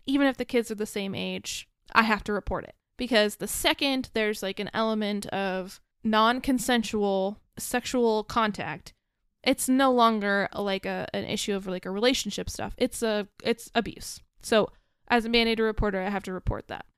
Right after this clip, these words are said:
There are cer-, certain combinations that I wouldn't have to report if it was consensual sex or sexual contact between children of certain ages. So let's say I had a patient who was sixteen and their boyfriend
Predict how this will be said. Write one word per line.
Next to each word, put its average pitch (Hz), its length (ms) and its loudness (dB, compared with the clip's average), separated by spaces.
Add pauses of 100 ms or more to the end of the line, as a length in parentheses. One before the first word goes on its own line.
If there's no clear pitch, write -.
There 359 220 0
are 339 220 8
cer-, - 300 -2
certain 302 260 -2
combinations 262 680 -2
that 214 280 0
I 214 160 0
wouldn't 254 280 0
have 240 180 0
to 254 80 -4
report 214 480 -2
if 214 120 -6
it 202 80 -2
was 202 200 -4
consensual 240 880 -2
sex - 600 -4
or 202 340 -2
sexual 208 360 -8
contact 190 600 -6
between 190 580 -6 (280)
children 220 320 2
of 196 100 -4
certain - 260 -4
ages. - 320 -10
So 214 400 0 (460)
let's 247 260 -4
say 226 440 2
I 202 240 4
had 202 240 0
a 190 80 -2
patient 226 480 -2
who 208 180 -2
was 196 600 -4 (280)
sixteen 302 800 -2 (280)
and 220 440 2
their 208 160 0
boyfriend 220 880 0